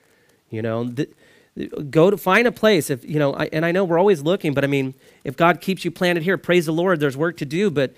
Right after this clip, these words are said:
find a place always that teaches the word of God. So my position is to always, a pastor's position is to always teach the word properly.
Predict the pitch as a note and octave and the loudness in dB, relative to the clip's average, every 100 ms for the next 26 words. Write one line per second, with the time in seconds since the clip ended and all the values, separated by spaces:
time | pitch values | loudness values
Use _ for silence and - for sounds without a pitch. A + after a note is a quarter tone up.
0 | - _ - E3+ G#3+ E3+ - G3+ F3+ F#3 | -18 _ 0 2 2 0 2 2 2 2
1 | G#3 D3 C#3 - F#3 G3+ D#3+ D#3 D3+ D3+ | 2 0 -4 -6 -8 -8 -8 -4 -4 -4
2 | C3 C3 A2 F#2+ _ _ _ _ _ _ | -6 -8 -8 -12 _ _ _ _ _ _
3 | _ _ _ - - - _ _ _ _ | _ _ _ -20 -20 -20 _ _ _ _
4 | _ _ _ _ _ _ _ _ _ _ | _ _ _ _ _ _ _ _ _ _
5 | _ _ _ _ _ _ _ _ _ _ | _ _ _ _ _ _ _ _ _ _
6 | - D#3 E3 F#3+ - D#3+ G#3 A3 D#3+ - | -6 0 2 2 0 0 0 2 -2 -2
7 | E3 E3+ F#3+ D#3+ - - G3+ A#3 F3 - | 0 4 4 2 -2 0 0 0 -4 -4
8 | C#3 C#3+ D3 C#3 A#2+ - E3 G3+ - F#3+ | -4 -4 -4 -6 -6 -4 -2 -2 -4 -8
9 | F#3+ - D3+ D#3+ D3 - D3 D#3+ C3+ A2 | -8 -6 -4 -4 -6 -8 -8 -6 -8 -10
10 | G#2+ | -12